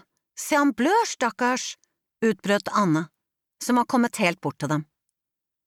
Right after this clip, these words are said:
Elisabeth trakk henne inntil seg. «Vær i lag med ho Maria nu», sa hun inntrengende og strøk datteren over kinnet.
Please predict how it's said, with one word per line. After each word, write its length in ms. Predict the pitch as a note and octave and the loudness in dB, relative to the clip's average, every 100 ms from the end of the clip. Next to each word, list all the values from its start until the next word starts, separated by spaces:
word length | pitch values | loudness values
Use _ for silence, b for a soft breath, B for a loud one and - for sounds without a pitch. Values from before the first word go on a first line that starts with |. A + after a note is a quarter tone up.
| _ _ _ _ _ _ G3+ | _ _ _ _ _ _ 0
Elisabeth 480 | G3 - G3 G3 | 0 0 -2 -2
trakk 240 | E3+ D3+ E3 | -2 -2 0
henne 160 | E3+ | 2
inntil 320 | E3+ C#3+ C#3+ B2+ | 2 0 -4 -6
seg. 240 | D3+ D3+ _ _ _ _ _ _ _ _ _ _ _ _ - | -6 -8 _ _ _ _ _ _ _ _ _ _ _ _ 0
«Vær 240 | F3+ F3+ | 2 4
i 60 | D#3+ | 2
lag 240 | E3 D#3+ D3+ | 2 2 2
med 80 | D3 | 0
ho 140 | D3+ D3 | 2 2
Maria 480 | D3 E3+ B3+ B2+ | 2 0 -2 -2
nu», 220 | B2 C3 C3 - _ _ _ _ _ _ _ - | -4 -6 -8 -12 _ _ _ _ _ _ _ -12
sa 240 | - C4 C#4+ | 0 2 2
hun 100 | C#4 | 2
inntrengende 840 | G#3 F3 - F3 E3+ F3 F#3 G3 _ | 2 2 0 2 2 2 -2 -6 _
og 80 | - | -6
strøk 400 | - F#3+ G3+ - - | -2 -2 -2 -2 -4
datteren 480 | A3+ - E3+ F3 F3+ | -4 -2 0 0 0
over 240 | - D#3+ D#3 | 0 0 0
kinnet. 380 | - C3+ A#2+ | -2 -2 -4